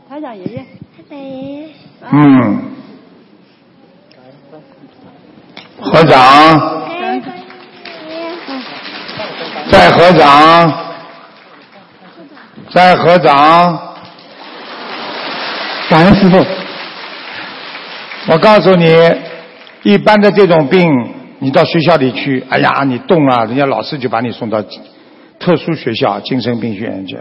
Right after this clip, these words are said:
Speaker 3: 这种都是这样。像这种嘛，其实就是一个灵性在身上，我现在就可以叫灵性走，但是他晚上还会来。最主要问题就是你要把小房子让他念经，把它念掉，那么他以后就永远不来了，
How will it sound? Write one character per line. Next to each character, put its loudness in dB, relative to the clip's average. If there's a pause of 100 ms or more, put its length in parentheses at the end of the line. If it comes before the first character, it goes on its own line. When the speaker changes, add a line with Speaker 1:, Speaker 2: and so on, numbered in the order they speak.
(160)
Speaker 3:
这 -4
种 -10
都 -12
是 -12
这 -12
样。 -14 (400)
像 -2
这 -2
种 0
嘛， 0
其 -10
实 -10
就 -8
是 -8
一 -8
个 -8
灵 -4
性 -8
在 -4
身 -12
上， -12 (360)
我 -4
现 -2
在 -2
就 -4
可 -6
以 -4
叫 -2
灵 -4
性 -4
走， -12
但 -4
是 -8
他 -2
晚 -6
上 -8
还 -8
会 -4
来。 -6 (340)
最 -2
主 -4
要 0
问 -6
题 -8
就 -8
是 -6
你 -6
要 0
把 -8 (680)
小 -6
房 -2
子 -8
让 -4
他 -4
念 -2
经， -6
把 -4
它 -8
念 -6
掉， -8 (280)
那 -6
么 -2
他 -6
以 -8
后 -6
就 -6
永 -6
远 -6
不 -10
来 -10
了， -14